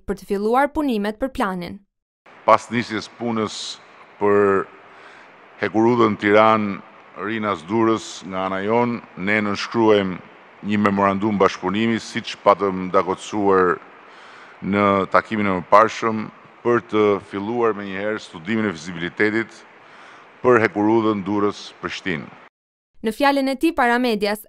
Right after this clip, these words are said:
Speaker 1: Rama deklaroi fillimisht se duhen eliminuar procedurat e dyfishta në të gjithë sektorët.
Speaker 2: Marrëveshja që kemi sot përpara nesh për firmë lehtëson procedurat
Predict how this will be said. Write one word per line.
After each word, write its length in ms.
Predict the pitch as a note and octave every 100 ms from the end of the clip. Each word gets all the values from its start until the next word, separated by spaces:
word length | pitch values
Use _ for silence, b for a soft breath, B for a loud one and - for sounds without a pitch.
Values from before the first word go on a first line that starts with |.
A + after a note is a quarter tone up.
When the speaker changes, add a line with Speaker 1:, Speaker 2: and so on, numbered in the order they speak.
| -
Speaker 1:
Rama 320 | B3+ D4+ D#4
deklaroi 500 | D4+ D#4 D4+ D#4+ E4+
fillimisht 640 | - D#4 D4+ D#4+ E4+ -
se 220 | C#4+ B3+ -
duhen 380 | G#3 C#4+ D#4 D4+
eliminuar 600 | C#4 C#4 C#4 E4 C#4 G3
procedurat 640 | A3+ A#3+ A#3 C4+ C#4 C4+ C4
e 60 |
dyfishta 540 | G#3+ B3 D4+ D#4 - D4
në 140 | C4
të 100 | B3
gjithë 220 | C4 D4 -
sektorët. 640 | G3 F#3+ F3+ E3+ F#3+ _ _ _ _ _ - - - - - - -
Speaker 2:
Marrëveshja 640 | G2+ G2+ G2+ A2 - A2 G#2 F#2+
që 160 | G2 G2 G2 F#2 E2+ - -
kemi 320 | G#2 G#2 G2+
sot 600 | - - A2 F#2 - - - - - - - - - B B B B -
përpara 380 | F#2+ G2+ G2
nesh 500 | G2+ G#2 G2 - - - - - - - -
për 160 | G2
firmë 1120 | - A2 G#2+ G2+ F#2+ E2 - - - - - F#2
lehtëson 400 | F#2+ - G#2+ G2+
procedurat 720 | G2 G2+ F#2 G#2 G2+ F#2